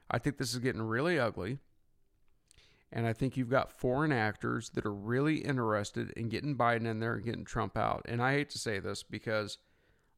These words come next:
I, I don't want to see anybody assassinated. I don't want to see Biden assassinated. I don't want to see Donald Trump assassinated. So don't take it as that. Don't,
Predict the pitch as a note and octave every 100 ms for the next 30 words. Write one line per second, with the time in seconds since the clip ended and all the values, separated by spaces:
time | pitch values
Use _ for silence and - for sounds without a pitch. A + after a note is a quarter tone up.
0 | _ - - - - _ _ _ _ _
1 | _ _ _ _ _ - - B2 C3+ A#2+
2 | G#2 - A#2 A2 F#2+ G2 G2 A2+ G#2 -
3 | - D3 - - - _ _ _ _ -
4 | A#2 A#2 A#2+ A#2+ A2 A#2 F#2+ F#2 G#2 -
5 | - G2 G2 - - - A2+ A2+ A#2 A#2
6 | C3 A#2+ A#2 A#2 - D3 D3+ - - -
7 | - - - - - - - - - -
8 | - - A#2+ C3+ - - G#3+ F3 G2 F2
9 | F2 E2 - C#3+ D#3+